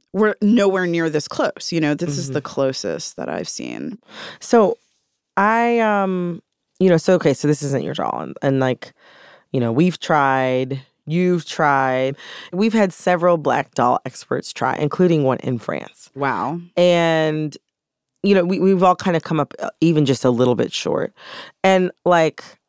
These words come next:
Speaker 2: something I keep wondering is, like, what if, what if Zoe's not findable in this way?
Speaker 1: Yeah, I was thinking about that too.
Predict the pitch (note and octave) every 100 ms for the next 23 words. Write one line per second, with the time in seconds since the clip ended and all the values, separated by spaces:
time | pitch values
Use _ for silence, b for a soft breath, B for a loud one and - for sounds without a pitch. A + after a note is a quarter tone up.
0 | _ _ _ - - - E4 G4 D#4+ -
1 | G#3 D#3+ F3+ E3 D3 C3+ C3+ B2 - _
2 | _ _ _ _ _ _ _ _ _ _
3 | D#3+ E3+ F#3+ A#3 A#3 E3+ D#3 D#3+ - -
4 | _ _ _ b b b b b - F#3
5 | D4 G4+ - D4 C4+ B3+ G3+ - F3+ G#3
6 | G3 - E2 D#2+ - D3 - - - -
7 | b b G#3+ G#3 F3+ F3 F#3 A3 C4 D#4+
8 | D#4+ D4 C4+ A3+ G3+ F3+ G3 E3+ D#3+ F3